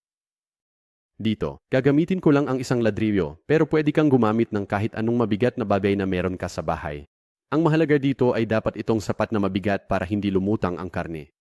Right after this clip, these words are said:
Ngayon, tingnan mo. Eksaktong sampu oras apat na put lima minuto na, maghintay ng lima minuto bago ipakita ang resulta.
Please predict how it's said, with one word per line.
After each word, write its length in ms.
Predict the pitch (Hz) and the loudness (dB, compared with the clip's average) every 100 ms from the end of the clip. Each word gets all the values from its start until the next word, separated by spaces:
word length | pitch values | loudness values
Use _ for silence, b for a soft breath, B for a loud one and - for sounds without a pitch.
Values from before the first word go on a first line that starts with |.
| _ _ _ _ _ _ _ _ _ _ _ _ _ | _ _ _ _ _ _ _ _ _ _ _ _ _
Ngayon, 300 | 95 90 87 92 | -4 -4 -4 -4
tingnan 300 | - 165 160 | -2 2 2
mo. 100 | 156 165 _ _ _ _ _ - | 2 0 _ _ _ _ _ -12
Eksaktong 520 | 139 - 170 - 185 | -10 -4 -4 -2 -2
sampu 320 | 185 143 117 147 | 0 0 0 2
oras 320 | 135 127 117 - | 2 2 -2 -4
apat 240 | 120 139 | -2 -2
na 80 | 143 | 0
put 160 | 156 - | -2 0
lima 160 | 135 113 | 2 4
minuto 400 | 104 98 101 98 | 2 2 2 0
na, 320 | 90 78 80 117 | 0 -4 -6 -2
maghintay 400 | 117 117 107 123 | 0 0 0 0
ng 160 | 127 | 2
lima 240 | 117 95 92 | 2 2 0
minuto 560 | 95 98 104 95 78 | 0 0 2 0 0
bago 320 | - 110 113 107 | -2 0 2 0
ipakita 560 | 104 101 107 101 95 | 0 -2 -2 -2 -4
ang 80 | 98 | -4
resulta. 560 | 87 - 90 82 76 | -6 -2 -2 -4 -8